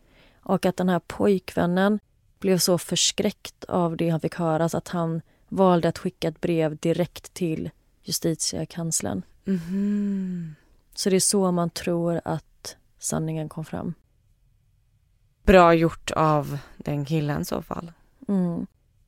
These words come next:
Speaker 1: Men tänk att det var allt som krävdes.
Speaker 2: Ja.
Speaker 1: Att de hade lyckats hålla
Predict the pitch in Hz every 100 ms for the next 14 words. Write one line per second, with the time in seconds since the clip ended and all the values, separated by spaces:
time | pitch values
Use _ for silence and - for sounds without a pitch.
0 | _ 180 - 190 185 - 180 - 185 -
1 | 185 - 185 175 185 - - - 160 151
2 | 135 - _ _ _ _ _ _ - 190
3 | 190 185 185 185 180 180 - 180